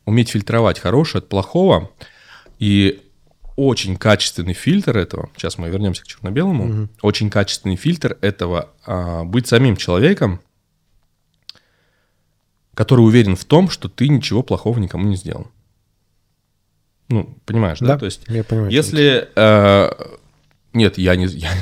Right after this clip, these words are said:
Speaker 1: там, нет, ниб у меня ещё пока не светится. Нет, конечно, были моменты, когда ты всё-таки и там каким-то эмоциям подвергаешься, кого-то там просто пошлёшь, да. Но всё же, м,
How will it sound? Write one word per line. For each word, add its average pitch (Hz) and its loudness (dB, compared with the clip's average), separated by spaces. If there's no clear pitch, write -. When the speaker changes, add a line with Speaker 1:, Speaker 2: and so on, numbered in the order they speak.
Speaker 1:
там, 98 0
нет, 87 -2
ниб 92 0
у 82 -2
меня 85 -4
ещё - -8
пока 87 -6
не 90 -2
светится. 107 -4
Нет, 82 -2
конечно, 85 -2
были 87 -2
моменты, 85 -2
когда 78 -8
ты 80 -12
всё-таки - -14
и 53 -14
там - -18
каким-то - -10
эмоциям 107 0
подвергаешься, 87 -8
кого-то - -20
там - -20
просто - -16
пошлёшь, 104 -4
да. 92 -6
Но 117 4
всё 135 2
же, 113 6
м, 98 0